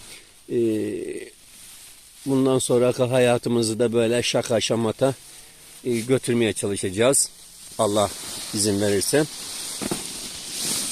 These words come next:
Bu şeyler, e, biberi tuzu oluyor işin. E, biz espri yapıyoruz birbirimize. Ama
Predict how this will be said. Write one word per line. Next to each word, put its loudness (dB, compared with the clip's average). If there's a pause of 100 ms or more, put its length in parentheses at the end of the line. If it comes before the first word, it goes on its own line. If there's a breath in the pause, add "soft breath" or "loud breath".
(460)
Bu 4
şeyler, 6
e, 4
biberi 4
tuzu 0
oluyor 4
işin. 0 (520)
E, -4
biz 0 (120)
espri 0
yapıyoruz 0 (100)
birbirimize. -4 (3000)
Ama -6